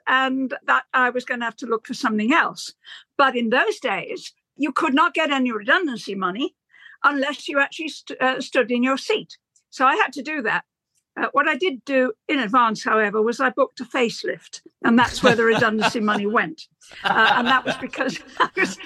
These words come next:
uh, about to go and work for, uh, the B B C and do some presenting work on T V, and I had to change from being a rather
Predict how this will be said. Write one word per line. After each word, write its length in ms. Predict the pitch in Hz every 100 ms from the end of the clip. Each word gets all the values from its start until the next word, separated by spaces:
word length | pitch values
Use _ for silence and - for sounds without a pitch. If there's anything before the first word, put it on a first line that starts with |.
| - 202
uh, 200 | - 202 -
about 480 | 269 226 285 285 254
to 80 | 254
go 160 | 277
and 80 | 269
work 240 | 269 269 - _
for, 380 | 269 262 262 262
uh, 280 | 254 254 247
the 80 | 233
B 160 | 269
B 120 | 247 254
C 360 | - 294 285
and 120 | 262
do 140 | 226 220
some 220 | 220 220
presenting 560 | 214 220 269 254 262 240
work 260 | 240 233
on 180 | 240 226
T 220 | - 247
V, 320 | 214 233 226 226 - - -
and 140 | 254
I 40 |
had 200 | 254 320
to 80 | -
change 400 | - 294 285 262
from 140 | 254 226
being 200 | 233 220
a 60 |
rather 480 | 226 247 240 226 220